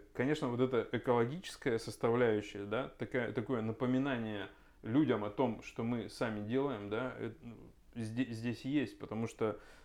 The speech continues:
ну, даже вот, э, когда я делал инсталляцию в Ельцин-центре, э, одна девушка, которая мне помогала собирать этот мусор, она приходила и говорит: «У меня,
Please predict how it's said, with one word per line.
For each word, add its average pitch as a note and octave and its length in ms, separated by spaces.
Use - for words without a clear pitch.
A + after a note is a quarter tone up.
ну, A#2+ 120
даже A#2 220
вот, A2+ 260
э, A2 360
когда A#2 320
я A2 60
делал G#2+ 440
инсталляцию G#2+ 1000
в G#2 40
Ельцин-центре, A#2 960
э, G#2+ 340
одна A#2 200
девушка, C#3+ 420
которая A2+ 360
мне A2 200
помогала A2 560
собирать A2+ 480
этот G#2 260
мусор, A2+ 480
она A#2 200
приходила B2 520
и A2+ 60
говорит: A2+ 300
«У A2+ 80
меня, B2 360